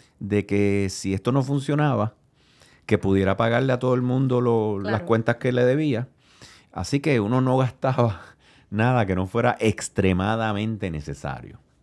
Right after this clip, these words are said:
Speaker 1: Ahora yo los oigo que no, porque voy a alquilar. O sea, yo empecé en el apartamento de un amigo mío, de Ti-, del Tito Bosch,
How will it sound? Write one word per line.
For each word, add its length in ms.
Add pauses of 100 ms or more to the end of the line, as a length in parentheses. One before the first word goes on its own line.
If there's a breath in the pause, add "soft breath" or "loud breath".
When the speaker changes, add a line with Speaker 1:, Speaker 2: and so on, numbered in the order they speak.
(520)
Speaker 1:
Ahora 300
yo 140
los 180
oigo 440
que 140
no, 240
porque 240
voy 180
a 20
alquilar. 360 (380 soft breath)
O 40
sea, 100
yo 60
empecé 320
en 100
el 80
apartamento 640
de 60
un 160
amigo 300
mío, 380
de 140
Ti-, 180
del 220
Tito 360
Bosch, 340